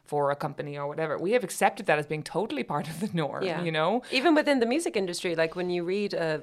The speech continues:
Speaker 2: a Pitchfork review of an album, there's, uh, affiliate links within it, and they have to state below it,
Speaker 1: Yeah.
Speaker 2: "Pitchfork earns money from affiliate links. If, if you follow this link through and buy the,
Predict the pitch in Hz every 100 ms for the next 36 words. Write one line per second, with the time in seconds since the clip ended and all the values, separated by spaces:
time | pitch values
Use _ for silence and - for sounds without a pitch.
0 | - 165 196 - 185 180 165 160 156 147
1 | 147 151 175 170 143 139 151 - 147 151
2 | 151 - - - - 156 - - 196 202
3 | - 143 147 156 185 196 147 139 143 143
4 | 151 147 147 - 143 143 135 - - 214
5 | 254 440 302 160 156 151 - 147 147 143
6 | 151 147 147 - 135 135 135 135 _ _
7 | _ - 160 147 147 - 143 147 151 -
8 | 147 156 147 - 147 147 139 139 143 139
9 | 151 147 143 139 135 139 139 135